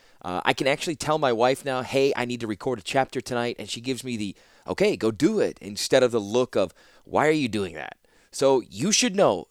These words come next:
that your support is making this possible, feasible, and an acceptable part of my lifestyle. So again,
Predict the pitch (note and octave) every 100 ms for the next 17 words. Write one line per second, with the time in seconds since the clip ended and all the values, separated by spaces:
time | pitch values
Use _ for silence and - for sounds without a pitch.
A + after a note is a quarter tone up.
0 | - A2+ G#2+ G#2+ E3 E3+ - - D#3+ G2+
1 | F2+ _ A#2 G2+ B2+ C3 B2 G#2+ - -
2 | F#2 - D#2+ C#2 - - - D#3+ C#3 A#2
3 | - D#2+ - G2 F#2+ - - _ - G#2+
4 | - - - D#3+ - C3 B2 - - C3
5 | G#2+ - A#2 G2+ F#2+ F2+ A2 A#2 - F#2+
6 | D#2+ D#2 - - G#2+ F#2+ G#2+ D3 F#2+